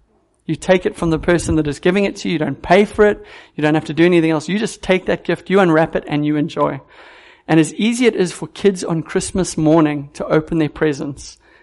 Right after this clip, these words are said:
as it is for us to receive this gift from Jesus that he wants us to have. But I was thinking about this a little bit more. I think what happens for so many of us is, like those kids on Christmas, we pray.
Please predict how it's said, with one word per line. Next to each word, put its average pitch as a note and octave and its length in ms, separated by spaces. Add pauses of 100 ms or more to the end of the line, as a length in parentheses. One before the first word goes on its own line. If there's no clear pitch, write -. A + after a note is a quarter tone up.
(100)
as D3 100
it D#3+ 120
is D#3 280
for - 220
us D3+ 160
to D#3+ 120
receive D#3 360
this E3 160
gift - 560 (220)
from D3+ 240
Jesus D3+ 400
that D#3+ 140
he D3+ 60
wants D3+ 240
us D3+ 160
to - 100
have. D#3 340 (800)
But E3 100
I - 20
was D#3+ 120
thinking G#3+ 300
about F3+ 220
this - 180
a E3+ 60
little D#3 160
bit D#3+ 140
more. C#3+ 300 (880)
I E3 80
think F#3+ 180
what F3+ 100
happens E3 400
for E3 100
so D#3+ 220
many E3 240
of D3 100
us D3 380 (380)
is, D3 100
like F3+ 220
those F#3+ 160
kids D#3 420
on D3 160
Christmas, - 420
we E3 100
pray. D#3 440